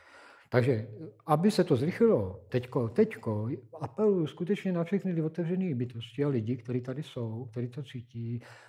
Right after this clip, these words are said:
přidejte, prosím vás, přidejte, přidejte. Je potřeba vyvinout větší úsilí, přestaňte se bát, oni ztrácí sílu. Jo? Když ukážete, že se nebojíte, oni se začnou sami bát. Jo? Už teďko vidíte, že kolik lidí třeba na tom má co, a jo, a jak oni už,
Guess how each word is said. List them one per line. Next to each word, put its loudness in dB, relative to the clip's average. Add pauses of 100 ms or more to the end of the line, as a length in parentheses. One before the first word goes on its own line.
(140)
přidejte, 0
prosím -8
vás, -4
přidejte, -6
přidejte. -6
Je 0
potřeba -6
vyvinout -4
větší -8
úsilí, -6
přestaňte -8
se -8
bát, -6
oni -4
ztrácí -10
sílu. -12 (400)
Jo? -2 (200)
Když -4
ukážete, -2
že -6
se -4
nebojíte, 0
oni 0
se -2
začnou -2
sami -2
bát. -4 (500)
Jo? -4
Už -12
teďko -2
vidíte, 0
že 2 (180)
kolik 2
lidí 0
třeba 0
na 0
tom -2
má 0
co, -10
a -4
jo, 0
a -4
jak -4
oni -2
už, -8